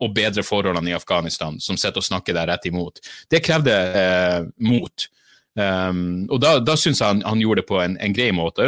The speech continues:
Sånn, «Jeg er hundre prosent uenig med deg, men du klarte i hvert fall å stå.» Men poenget mitt er,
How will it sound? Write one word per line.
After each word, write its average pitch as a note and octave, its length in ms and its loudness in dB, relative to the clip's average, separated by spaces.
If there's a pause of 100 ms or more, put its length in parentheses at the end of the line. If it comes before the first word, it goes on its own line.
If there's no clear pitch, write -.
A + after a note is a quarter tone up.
Sånn, G2+ 140 -2
«Jeg F3+ 240 2
er C#3 60 4
hundre D#3+ 160 0
prosent B2 240 0
uenig B2+ 240 4
med E2+ 80 2
deg, E2+ 120 0
men G2 220 0
du A#2 160 -2
klarte B2 240 0
i A2 60 2
hvert A2+ 100 0
fall G2 140 -4
å - 20 -6
stå.» - 160 -8 (320)
Men D#3+ 140 2 (100)
poenget F#3+ 260 4
mitt G#2+ 140 0
er, - 140 -2